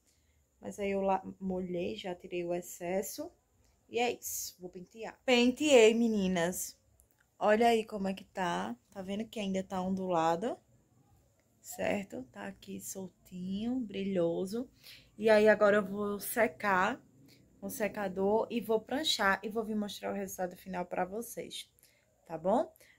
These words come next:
Não tem como filmar secando nem pranchando, até porque vai demorar demais e também como eu tô sem suporte. Mas aí eu vou deixar a foto de como é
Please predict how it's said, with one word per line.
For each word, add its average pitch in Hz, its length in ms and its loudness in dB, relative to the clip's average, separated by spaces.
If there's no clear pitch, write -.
Não 233 160 0
tem 240 140 0
como 233 200 2
filmar 196 560 4
secando 202 580 -2
nem 202 140 0
pranchando, 196 340 -4
até 208 120 -4
porque 202 180 -8
vai 180 140 0
demorar 185 380 2
demais 233 380 -2
e - 40 -14
também 233 200 -4
como 226 180 -2
eu 220 60 0
tô 226 120 -6
sem 226 220 -4
suporte. 214 760 -6
Mas 202 340 4
aí 208 240 4
eu 226 100 6
vou 214 520 4
deixar 196 420 4
a 202 40 4
foto 175 500 -2
de 214 120 -6
como 185 380 -2
é 170 300 6